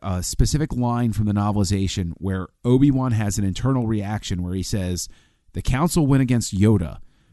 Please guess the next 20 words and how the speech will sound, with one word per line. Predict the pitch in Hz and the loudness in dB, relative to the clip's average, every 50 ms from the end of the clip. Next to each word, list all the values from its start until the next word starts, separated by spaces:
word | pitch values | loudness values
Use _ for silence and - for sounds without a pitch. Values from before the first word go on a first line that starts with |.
| _ _ - | _ _ -4
which | - 107 110 - - | 2 2 4 4 4
is | 113 98 87 82 | 4 2 4 2
really | 90 87 95 104 110 117 110 110 107 110 | 2 4 4 6 6 6 4 4 2 2
weird." | 101 90 95 95 90 90 80 69 62 55 - - - - - _ _ _ _ _ - - - _ _ - | 2 0 0 0 0 0 -2 -4 -8 -10 -10 -10 -12 -12 -20 _ _ _ _ _ -20 -20 -20 _ _ -2
It, | - 120 110 - - | 0 0 2 2 4
those | 123 123 123 107 | 4 6 6 6
weren't | 101 120 120 107 - | 4 4 2 2 0
the | 98 92 | -2 -2
exact | 85 101 98 85 87 - - | -2 -2 -2 -2 -4 -6 -2
words, | 160 165 139 107 90 80 - | 0 2 2 2 0 -2 -4
but | - 107 98 110 104 | -2 4 6 6 6
it | 107 98 | 4 0
was | 107 95 90 | -2 -4 -2
very | 92 95 113 123 127 127 123 120 | 0 0 0 2 2 2 2 2
bizarre | 104 95 107 92 - 139 151 170 175 156 | 4 4 4 4 4 2 2 4 4 2
to | 120 | 2
him | 107 - 117 104 95 90 90 90 - | 2 2 2 0 0 0 -2 -4 -4
that | - 98 - | -6 -6 -4
the | - | -4
council, | - - 127 120 117 113 107 - | -2 -2 0 0 0 -2 -4 -6